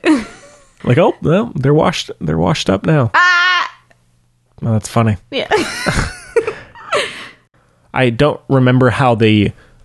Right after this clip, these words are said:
Speaker 2: like, other Jordan Peele directed films looked by the trailer, but it could be the same kind of deal. I don't know. But there wasn't a whole lot for me to really latch onto in this.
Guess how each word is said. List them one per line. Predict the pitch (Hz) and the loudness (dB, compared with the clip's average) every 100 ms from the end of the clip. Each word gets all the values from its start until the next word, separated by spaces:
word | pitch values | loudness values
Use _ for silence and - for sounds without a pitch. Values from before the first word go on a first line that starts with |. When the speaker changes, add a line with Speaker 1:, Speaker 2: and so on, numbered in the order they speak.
| _ _ _ | _ _ _
Speaker 2:
like, | 110 92 - | -2 -2 -2
other | 127 120 113 104 - | 2 2 2 0 -2
Jordan | 107 123 117 104 | 0 2 4 2
Peele | 98 120 117 107 98 | 0 2 4 4 2
directed | 101 104 107 123 - 95 | -2 0 0 0 -4 -2
films | 110 101 95 - - | 0 2 0 -4 -2
looked | 113 113 113 - - _ _ _ _ _ _ - | 2 2 0 -6 -12 _ _ _ _ _ _ -4
by | 113 | -2
the | 107 | -2
trailer, | - 131 131 160 170 - _ _ - | -2 0 2 0 -4 -10 _ _ -2
but | 98 98 - _ _ _ _ _ _ _ _ - | 0 0 -6 _ _ _ _ _ _ _ _ -10
it | - | -2
could | 120 | 0
be | 110 | 0
the | 98 | 0
same | - 110 107 | -2 -2 -2
kind | 107 104 | -2 0
of | 104 | 0
deal. | 107 120 - - | 2 0 -2 -6
I | 104 | -2
don't | 101 | 0
know. | 104 107 - _ _ _ _ _ _ _ - | 0 -2 -6 _ _ _ _ _ _ _ -2
But | 98 87 | 0 2
there | 123 | 2
wasn't | 123 131 131 | 4 2 0
a | 110 | 2
whole | 113 | 2
lot | 107 104 - | 2 0 -2
for | 110 | 0
me | 104 | 0
to | - | -2
really | 107 110 101 - | -2 0 -2 -2
latch | 104 98 - | -2 -2 -2
onto | 101 98 110 - | -2 -2 -2 -4
in | - | -4
this. | - - - | -6 -8 -14